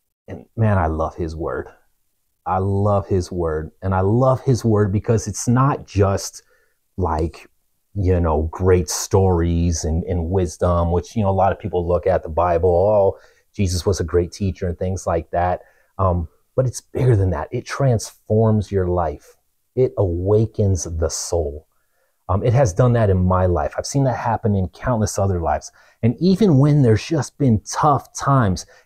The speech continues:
and as I get to share with you guys a little bit, you know, and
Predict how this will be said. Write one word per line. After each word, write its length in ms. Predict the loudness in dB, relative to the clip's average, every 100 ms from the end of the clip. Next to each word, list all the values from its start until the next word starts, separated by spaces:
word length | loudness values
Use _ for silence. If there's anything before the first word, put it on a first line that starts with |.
| -2
and 100 | -2
as 240 | 0 0
I 80 | 2
get 200 | 2 0
to 80 | -2
share 240 | 2 4
with 160 | 4 2
you 60 | 0
guys 280 | 2 2
a 40 | 4
little 260 | 4 4
bit, 320 | 4 4 4 4
you 120 | 4
know, 380 | 6 6 4 4
and 340 | 4 2